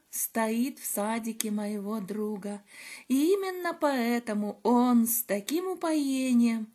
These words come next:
и с такой любовью читал вам монолог Гамлета. И, конечно же, не обошлось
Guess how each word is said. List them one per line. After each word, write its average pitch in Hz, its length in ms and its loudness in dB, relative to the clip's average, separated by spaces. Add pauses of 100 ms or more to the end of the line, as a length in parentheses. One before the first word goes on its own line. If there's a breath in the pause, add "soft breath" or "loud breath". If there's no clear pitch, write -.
(140)
и 226 160 2
с 233 100 0
такой 240 480 -2
любовью 233 800 0 (520 loud breath)
читал 240 800 0
вам 262 440 0
монолог 208 1000 0 (420 soft breath)
Гамлета. 190 920 -4 (160)
И, 294 180 6
конечно 262 680 4
же, 247 180 0
не 254 180 4
обошлось 240 880 0